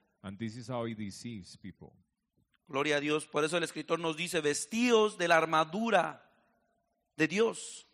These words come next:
Speaker 1: That's why the writer says, "Put on the whole armor of God."
Speaker 2: Que viene siendo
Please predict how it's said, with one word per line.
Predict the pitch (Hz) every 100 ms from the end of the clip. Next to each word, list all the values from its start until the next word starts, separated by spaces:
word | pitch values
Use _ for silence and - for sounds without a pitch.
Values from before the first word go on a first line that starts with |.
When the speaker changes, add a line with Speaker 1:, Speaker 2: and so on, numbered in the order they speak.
| _ -
Speaker 1:
That's | 104 104
why | 120 117 113
the | 107 101
writer | 104 110 107 107
says, | - 110 -
"Put | - 131 131
on | 127 123
the | 117
whole | 104 117 117 -
armor | 113 117 113
of | 107 104
God." | 113 104 87 - _
Speaker 2:
Que | 165
viene | 170 220 233
siendo | - 233 247 220 202 185